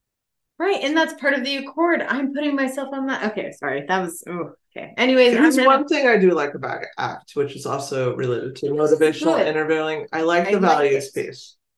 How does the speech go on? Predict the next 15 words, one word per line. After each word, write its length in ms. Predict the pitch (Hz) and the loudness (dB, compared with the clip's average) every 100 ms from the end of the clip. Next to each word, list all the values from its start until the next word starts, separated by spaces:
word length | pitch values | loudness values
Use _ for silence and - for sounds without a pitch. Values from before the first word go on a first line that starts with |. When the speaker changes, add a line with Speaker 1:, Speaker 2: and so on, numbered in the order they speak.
| _ | _
Speaker 1:
I 80 | 202 | -10
do. 260 | 196 160 - _ _ _ _ | -8 -10 -12 _ _ _ _
Speaker 2:
And 140 | 151 | -6
that's 180 | 147 - | -4 -4
it. 120 | - | -8
Speaker 1:
Agree. 160 | - - _ _ _ - _ _ _ _ _ _ _ _ _ 226 | -8 -12 _ _ _ -20 _ _ _ _ _ _ _ _ _ 0
I 120 | 254 | 2
like 220 | 302 302 | 2 2
values 420 | 262 247 254 247 214 | 2 2 2 0 -4
as 120 | 196 | -4
long 300 | 202 208 220 | -2 -2 -4
as 140 | 214 | -6
values 500 | 196 185 185 185 185 - | -4 -2 -2 -6 -10 -8
also, 920 | 180 180 180 190 180 175 180 170 - - _ _ _ _ _ _ _ _ _ _ | -6 -6 -6 -4 0 0 0 -2 -4 -16 _ _ _ _ _ _ _ _ _ _
I, 600 | 202 208 196 190 190 180 | 0 0 0 -2 -6 -8